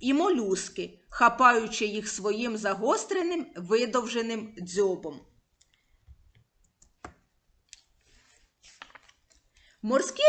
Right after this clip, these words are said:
рептилії, яких називають плезіозаврами,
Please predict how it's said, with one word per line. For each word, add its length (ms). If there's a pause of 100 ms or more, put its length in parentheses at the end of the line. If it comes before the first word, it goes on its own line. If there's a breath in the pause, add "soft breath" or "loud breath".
(120)
рептилії, 880
яких 420
називають 800 (120)
плезіозаврами, 1160